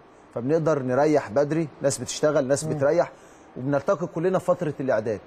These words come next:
Speaker 2: مم.
Speaker 1: فتره الاعداد دي كنا بنعسكر معسكرات في المانيا، كنا بنروح اسبانيا، كنا بنروح النمسا على ما اعتقد. آه، الهدف من فتره الاعداد اهداف كتير جدا.
Speaker 2: مم.
Speaker 1: في البدايه مارتن نصرتي لما دخل على النادي الاهلي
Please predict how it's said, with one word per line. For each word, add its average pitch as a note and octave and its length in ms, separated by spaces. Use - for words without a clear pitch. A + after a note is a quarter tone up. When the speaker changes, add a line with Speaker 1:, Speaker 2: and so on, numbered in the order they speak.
Speaker 2:
مم. D#3 140
Speaker 1:
فتره F3+ 240
الاعداد D#3+ 200
دي F3+ 80
كنا D3 220
بنعسكر B2+ 520
معسكرات C3+ 440
في C3+ 120
المانيا، C#3 400
كنا A#2 200
بنروح A2+ 380
اسبانيا، C3 480
كنا A#2+ 300
بنروح B2 340
النمسا C3 380
على A#2 160
ما A2 100
اعتقد. D3 380
آه، A#2+ 800
الهدف D#3 420
من D3 120
فتره D#3 400
الاعداد C3+ 400
اهداف B2+ 300
كتير - 240
جدا. B2+ 320
Speaker 2:
مم. D3 120
Speaker 1:
في - 60
البدايه C#3+ 400
مارتن F#3+ 360
نصرتي F3+ 400
لما C#3+ 220
دخل C#3 320
على A#2+ 140
النادي C#3+ 240
الاهلي F3 380